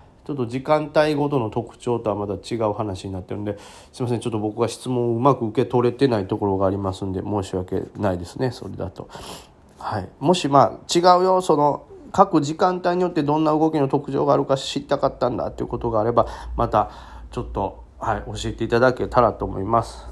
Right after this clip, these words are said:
で、えー、次の質問でございますね。次の質問、もっと時間がないんでね、質問読むだけにこれもなりそうかな。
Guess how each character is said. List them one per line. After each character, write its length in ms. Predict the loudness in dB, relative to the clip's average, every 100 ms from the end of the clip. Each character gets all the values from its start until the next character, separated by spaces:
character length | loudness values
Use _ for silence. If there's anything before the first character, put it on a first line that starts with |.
| -6
で、 440 | 0 0 0 -2
え 20 |
ー、 60 | -2
次 220 | -4 -2
の 180 | 0 2
質 240 | 0 0 4
問 300 | 4 4 2
で 100 | 2
ご 140 | 2
ざ 80 | 2
い 40 |
ま 120 | 0 -2
す 160 | -2
ね。 140 | 0 0
次 260 | -2 -4
の 120 | 0
質 200 | -2 0
問、 100 | 0
も 80 | 2
っ 40 | 4
と 120 | 2
時 140 | 2
間 180 | 4 6
が 100 | 6
な 120 | 6
い 40 | 4
ん 20 |
で 80 | 4
ね、 120 | 2
質 220 | 0 -2
問 100 | 0
読 160 | 2 0
む 80 |
だ 140 | 2 0
け 100 | 0
に 100 | -4
こ 120 | -2
れ 60 | -2
も 80 | 0
な 140 | -2
り 80 | -2
そ 120 | -10 -10
う 20 |
か 100 | -4
な。 160 | -4